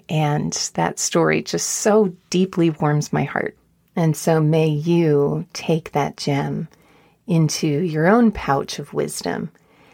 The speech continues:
as you belly flop like a corgi off of a summer boat and walk boldly in the direction of your dreams, which also requires that we walk boldly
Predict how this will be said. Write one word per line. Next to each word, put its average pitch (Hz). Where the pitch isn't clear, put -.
as 156
you 156
belly 160
flop 151
like 151
a 156
corgi 143
off 147
of 156
a 151
summer 147
boat 143
and 147
walk 151
boldly 147
in 160
the 151
direction 147
of 143
your 147
dreams, 143
which -
also 151
requires 151
that 160
we 151
walk 151
boldly 156